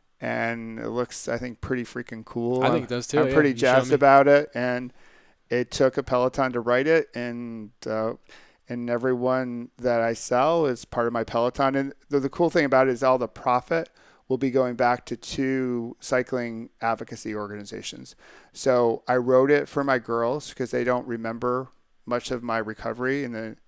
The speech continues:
Speaker 1: initial stages. Wrote it for anyone who wants to get inspired and motivated and looking to shift their perspective, but I also wanted to create a win. So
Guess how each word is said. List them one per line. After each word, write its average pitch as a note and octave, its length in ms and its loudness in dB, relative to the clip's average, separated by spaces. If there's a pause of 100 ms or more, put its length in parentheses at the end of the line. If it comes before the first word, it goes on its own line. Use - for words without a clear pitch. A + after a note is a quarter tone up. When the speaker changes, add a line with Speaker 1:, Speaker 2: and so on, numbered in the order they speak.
Speaker 1:
initial B2 280 -8
stages. A#2+ 580 -4 (560)
Wrote B2+ 180 2
it B2+ 60 -2
for B2+ 140 -2
anyone B2+ 420 -4
who A#2+ 100 -8
wants A#2 260 -6
to B2 80 -8
get A#2 140 -2
inspired A2 840 -2
and A2 100 -14
motivated B2 600 -4 (420)
and A#2 140 -8
looking B2 280 -4
to A2 60 -8
shift - 280 -8
their A#2 120 -2
perspective, A#2 640 -4
but A#2+ 100 0
I B2 40 4
also C3 260 2
wanted A#2+ 220 0
to A2+ 80 -6
create A#2 240 -4
a G#2+ 60 -2
win. A#2+ 400 -4
So A2+ 360 -2